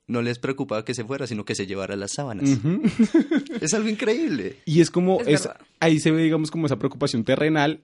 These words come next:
Speaker 2: ante un evento místico.
Speaker 1: Exacto.
Speaker 2: En quinientos días con ellos nosotros hablábamos un poco de que no puedes darle un significado místico a un evento terrenal.
Speaker 1: Uh, sí.
Speaker 2: <laughs> ¿Cierto?
Speaker 3: Sí, esta es como la contraposición, diría yo.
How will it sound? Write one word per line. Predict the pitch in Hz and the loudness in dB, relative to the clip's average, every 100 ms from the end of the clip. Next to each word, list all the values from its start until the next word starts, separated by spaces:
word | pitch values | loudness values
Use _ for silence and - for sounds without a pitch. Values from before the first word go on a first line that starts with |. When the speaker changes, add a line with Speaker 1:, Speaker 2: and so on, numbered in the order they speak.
| - | -2
Speaker 2:
ante | 117 104 | -2 0
un | 101 | -2
evento | 101 101 101 104 | -2 -4 -4 -2
místico. | 120 139 - 85 - | 0 -2 -4 -12 -10
Speaker 1:
Exacto. | 101 101 101 - | -8 -8 -10 -2
Speaker 2:
En | 143 | -2
quinientos | 135 156 160 | 2 2 2
días | 165 180 | 0 0
con | 185 | 0
ellos | 170 | 0
nosotros | 160 156 131 135 | 0 -2 -2 0
hablábamos | 143 123 120 127 | 2 2 0 -2
un | 123 | -2
poco | 113 120 | -4 -2
de | 120 | -2
que | 120 | -2
no | 110 | -4
puedes | 110 131 127 | -2 -2 0
darle | 131 135 | -2 -2
un | |
significado | 127 139 131 - 107 104 | -2 -4 -4 -6 -6 -4
místico | 117 120 139 127 | -6 -6 -6 -6
a | |
un | 104 | -6
evento | 98 95 - | -6 -8 -10
terrenal. | - 101 101 135 131 | -10 -10 -6 -4 -4
Speaker 1:
Uh, | 65 - - | -4 -6 -10
sí. | - - - 71 - | -10 -10 -10 0 2
Speaker 2:
<laughs> | 180 143 | 2 0
¿Cierto? | 151 147 151 196 - | 0 0 0 -6 -8
Speaker 3:
Sí, | - 277 - - | -8 -6 -8 -8
esta | 240 240 | -10 -10
es | 214 | -12
como | 226 | -8
la | 226 | -8
contraposición, | 247 240 240 320 381 - 339 294 | -8 -12 -10 -10 -8 -8 -6 -6
diría | 202 190 | -8 -10
yo. | 175 190 202 - | -10 -12 -14 -16